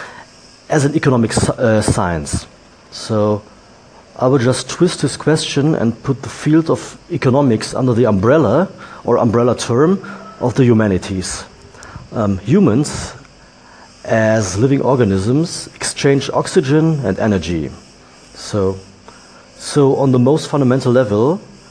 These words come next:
part of being human is the commerce of nutrients. Uh, consequently, economics serve, they serve, they don't dominate.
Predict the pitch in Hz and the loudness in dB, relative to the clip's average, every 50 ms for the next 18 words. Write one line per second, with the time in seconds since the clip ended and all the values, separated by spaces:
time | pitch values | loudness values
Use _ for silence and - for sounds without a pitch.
0 | - - - - - 113 127 147 143 147 - - - 135 131 123 120 120 151 165 | -20 -20 -18 -8 -2 0 0 2 0 0 -2 -2 -2 0 2 2 4 4 4 4
1 | 139 110 107 123 151 165 156 - - - - - - - - - - 127 - - | 4 4 2 2 0 -2 -4 -8 -14 -20 -20 -20 -20 -20 -20 -12 -10 -8 -4 -4
2 | 135 123 - - 120 120 127 143 160 170 170 - - - - - 117 - 123 117 | -4 -4 -2 0 0 2 4 4 4 2 2 -2 -6 -6 -6 -6 -4 -2 0 0
3 | 110 - - 104 92 85 76 78 78 - - - - - - - _ _ - - | 0 -2 -4 -4 -2 -2 -4 -4 -8 -10 -14 -18 -20 -20 -20 -20 _ _ -20 -20
4 | - - - - - - - - - - - - - - - - - - - - | -20 -20 -20 -20 -20 -20 -20 -20 -20 -20 -20 -20 -20 -20 -20 -20 -20 -20 -20 -20
5 | - - - - - - - - - - - - - - - - 120 101 85 80 | -20 -20 -20 -20 -20 -20 -20 -20 -20 -20 -20 -20 -20 -20 -20 -10 -8 -6 -4 -4
6 | 76 71 - - - - - 190 185 - 131 - - 104 101 95 117 147 165 - | -4 -6 -8 -10 -8 -4 -2 -2 -2 -2 -4 -4 -2 -2 -2 0 0 0 -2 -2
7 | - - - - - - - - - - - - - _ _ _ - - _ - | -6 -14 -20 -20 -20 -20 -20 -20 -20 -20 -20 -20 -20 _ _ _ -20 -20 _ -20
8 | - - - 139 127 - - 127 123 139 151 147 135 - - - - 139 135 156 | -20 -8 -6 -6 -2 0 0 2 2 2 2 0 0 -2 -6 -6 -2 0 2 4
9 | 190 247 240 - - - - - - - _ - - - - - - - - - | 4 2 0 -2 -8 -18 -20 -20 -20 -20 _ -20 -20 -20 -20 -20 -20 -20 -20 -20
10 | - - - - _ _ - - - 123 127 - - - - - - - - 151 | -20 -20 -20 -20 _ _ -20 -6 -2 -2 -2 -2 -4 -8 -14 -12 -12 -6 -2 2
11 | 139 113 95 85 78 - - - - - - - - - - - - - - - | 2 4 2 2 0 -4 -8 -14 -18 -20 -20 -20 -20 -20 -20 -20 -20 -20 -20 -12
12 | - - 127 123 135 127 117 104 120 123 120 101 85 82 82 82 82 - | -4 -2 0 2 2 2 2 2 2 2 2 2 0 0 -2 -4 -6 -8